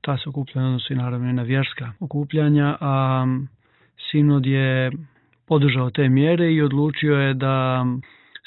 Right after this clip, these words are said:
se služe bogosluženja sa sveštenikom, pojcem, crkvenjakom, dakle,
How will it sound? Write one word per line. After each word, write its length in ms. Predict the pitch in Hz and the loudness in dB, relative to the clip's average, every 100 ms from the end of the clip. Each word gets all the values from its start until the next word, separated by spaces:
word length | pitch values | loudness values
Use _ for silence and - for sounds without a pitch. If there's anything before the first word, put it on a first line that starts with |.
| - | -8
se 60 | 139 | -8
služe 580 | - 165 170 131 131 120 - - | -2 2 2 2 -2 -4 -10 -6
bogosluženja 1080 | 143 127 110 - 143 151 156 165 165 165 151 _ _ _ _ _ _ _ - | -4 -4 -6 -4 -2 0 2 2 0 -2 -6 _ _ _ _ _ _ _ -8
sa 460 | 139 135 127 127 131 175 _ _ _ - - | -2 -2 -2 -4 -8 -12 _ _ _ -16 -4
sveštenikom, 600 | 160 143 151 143 143 143 | -2 -2 0 -2 0 -2
pojcem, 600 | 139 143 139 147 139 135 | 0 -2 -2 -2 -2 -2
crkvenjakom, 800 | 135 139 143 127 135 139 147 131 | -6 -6 -2 0 0 -2 -2 -2
dakle, 320 | 135 131 135 | -2 -4 -6